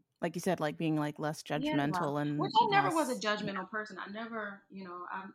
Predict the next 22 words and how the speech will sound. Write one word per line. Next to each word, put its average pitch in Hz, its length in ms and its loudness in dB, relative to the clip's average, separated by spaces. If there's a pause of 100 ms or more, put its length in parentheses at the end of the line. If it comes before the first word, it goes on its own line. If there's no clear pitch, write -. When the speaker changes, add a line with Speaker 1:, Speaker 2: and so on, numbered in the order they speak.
(120)
Speaker 2:
I've 202 220 -12
never 285 180 -10
really 202 200 -10
been 190 220 -12
a 170 140 -14
judgmental 156 400 -16
person, 226 400 -18 (160)
but - 180 -14 (1040)
I, 196 400 -2
um, 190 560 -10 (440)
it 208 60 -4
was 208 160 -6
just, 214 240 -12
I 202 60 -2
think 226 220 -8
it's 254 200 -6
so 214 180 -4
much 208 400 -4
that, 190 220 -6 (160)
that, 185 300 -8 (600)
so - 120 -12
I - 120 0